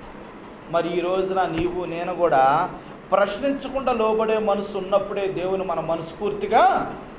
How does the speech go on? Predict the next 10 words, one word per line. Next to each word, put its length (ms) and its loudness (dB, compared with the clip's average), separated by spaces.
ఆరాధించగలం. 800 -4
అబ్రహాము 580 6
వలె 580 4
దేవుడు 400 4
మాటకు 440 2
లోబడి 920 2
ఆ 380 4
కుటుంబ 360 2
సభ్యుల్ని 480 0
విడిచిపెట్టి 1120 0